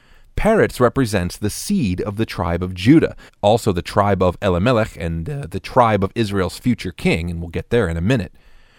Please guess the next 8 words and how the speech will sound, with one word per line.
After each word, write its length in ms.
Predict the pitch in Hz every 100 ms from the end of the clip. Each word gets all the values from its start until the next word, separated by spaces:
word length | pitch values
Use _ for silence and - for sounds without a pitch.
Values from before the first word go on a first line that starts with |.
| _ _ -
which 160 | 135
wouldn't 320 | 117 208 202 175
exist 580 | 139 139 262 - - -
but 200 | 110 -
for 180 | 151
a 80 | 143
pushy 540 | - - 92 - 90 90
female. 560 | 139 151 120 - -